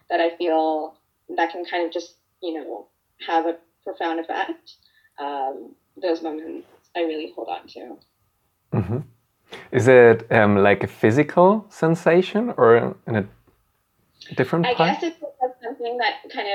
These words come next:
Speaker 1: of, it's just the satisfaction and also appreciation for, uh, whatever that n-, new knowledge is that's gonna stay with me, and it's going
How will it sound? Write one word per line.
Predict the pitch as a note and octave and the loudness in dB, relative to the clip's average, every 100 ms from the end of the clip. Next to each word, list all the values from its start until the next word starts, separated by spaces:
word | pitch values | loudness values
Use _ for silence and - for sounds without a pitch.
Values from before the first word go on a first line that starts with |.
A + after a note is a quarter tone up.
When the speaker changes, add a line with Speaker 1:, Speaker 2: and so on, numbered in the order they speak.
| G3 | -8
Speaker 1:
of, | F#3+ _ - | -10 _ -16
it's | G2+ - | -14 -8
just | G#2+ - - _ _ _ | -8 -8 -20 _ _ _
the | - | -10
satisfaction | A4 - G3+ G3+ G3+ - - - - - - - - _ _ _ - | -10 -6 -2 -2 -2 -6 -6 -6 -12 -14 -14 -18 -20 _ _ _ -8
and | F#3 F3+ F4 F3 F3 E3+ - | -4 -2 0 -2 -2 -6 -6
also | - F3 F3 - F3+ F3 E3+ E3 D#3+ D#3+ | -2 0 0 -4 -2 0 0 0 -2 -4
appreciation | E3+ E3 - F#3+ - E3+ D#3+ - - C#3+ - - _ _ _ _ _ | -8 -10 -8 -8 -6 -4 -4 -6 -10 -10 -10 -16 _ _ _ _ _
for, | G3+ F#3 F3 E3 E3 D#3+ D#3+ E3 E3+ _ _ _ _ _ - | -2 0 2 2 2 2 0 -4 -8 _ _ _ _ _ -12
uh, | F#3 D#3+ D#3 E3 | -4 -4 -2 -4
whatever | F#3 F#3 F3+ F3 E3+ E3+ E3 E3 E3 E3 | 0 0 2 2 0 -2 0 -2 -4 -6
that | D3+ - | -8 -8
n-, | E3+ - | -12 -14
new | F#3 F3+ F3+ | -12 -10 -6
knowledge | D#3 D#3 E3 E3 | -2 0 0 -2
is | D#3 D3+ F3+ - _ - | -4 -8 -12 -14 _ -8
that's | - - _ _ _ | -8 -8 _ _ _
gonna | F#3 F3 D3+ D3+ - | -8 -6 -6 -8 -14
stay | - - F3 F3 | -16 -8 -6 -6
with | G#3+ - | -8 -12
me, | C#4 F4 A4+ - _ _ _ - | -10 -8 -10 -12 _ _ _ -8
and | E3+ E3 D#3+ D#3 D#3 | -4 -2 -2 -4 -8
it's | E3 _ | -10 _
going | F3+ D#3+ E3+ | -8 -6 -8